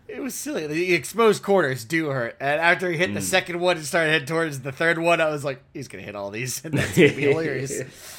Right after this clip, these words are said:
Speaker 1: Blackout. Archer wins in nine minutes, sixteen seconds, and Yano eliminated.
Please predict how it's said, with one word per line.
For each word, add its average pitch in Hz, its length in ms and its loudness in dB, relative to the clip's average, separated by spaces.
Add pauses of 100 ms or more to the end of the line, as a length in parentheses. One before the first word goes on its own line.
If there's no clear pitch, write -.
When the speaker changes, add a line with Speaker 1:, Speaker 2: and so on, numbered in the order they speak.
(1600)
Speaker 1:
Blackout. 170 600 4 (120)
Archer 170 320 2
wins 165 300 0
in 143 80 -8
nine 160 240 2
minutes, 190 200 -6
sixteen 208 480 -10
seconds, 190 500 -6
and 113 220 -10 (260)
Yano 151 520 0 (580)
eliminated. 135 680 -4